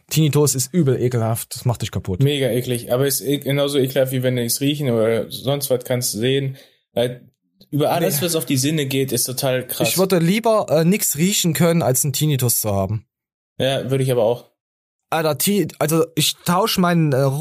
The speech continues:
Speaker 1: Geruchssinn gegen Tinnitus ein, also dagegen.
Speaker 2: Den würd
Speaker 1: Auf
Speaker 2: ich auch
Speaker 1: jeden
Speaker 2: machen, ehrlich.
Speaker 1: Weil das ist die Hölle. Du kannst dich nicht konzentrieren, auch wenn du da, ich weiß nicht, wie das Leute machen, die das, äh, äh, Jahre haben, die das, die, bei denen das nicht mehr weggeht, bei denen das permanent da ist.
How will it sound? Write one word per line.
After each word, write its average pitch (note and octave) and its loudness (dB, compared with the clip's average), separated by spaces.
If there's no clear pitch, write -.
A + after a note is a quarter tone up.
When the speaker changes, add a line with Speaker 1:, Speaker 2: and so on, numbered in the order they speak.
Speaker 1:
Geruchssinn F#3+ 0
gegen F3 2
Tinnitus C3+ 2
ein, A2 -2
also A2+ -4
dagegen. A2 -2
Speaker 2:
Den C#3 2
würd D#3 0
Speaker 1:
Auf C3 -4
Speaker 2:
ich C#3 0
auch C3+ 2
Speaker 1:
jeden C3+ -2
Speaker 2:
machen, A#2+ -2
ehrlich. A#2+ -4
Speaker 1:
Weil D3+ 0
das E3+ 0
ist - -4
die F#3 4
Hölle. G3 2
Du C#3 0
kannst F3+ 0
dich F3+ -4
nicht F3 2
konzentrieren, E3+ 2
auch C3+ 0
wenn E3 2
du E3+ 4
da, D3 2
ich B2+ -2
weiß F3 0
nicht, D#3 -2
wie D#3+ 0
das D3 2
Leute D3 2
machen, D3 0
die C#3 0
das, B2+ 2
äh, A2+ -4
äh, B2 0
Jahre C#3+ -2
haben, G#2+ -2
die B2 -4
das, C3 -2
die, B2 -8
bei C3 -2
denen D#3 4
das E3 0
nicht - -2
mehr C#3+ 2
weggeht, C3 -2
bei A#2+ -2
denen C#3+ 2
das D3 0
permanent D#3 0
da D#3+ 2
ist. A2+ -4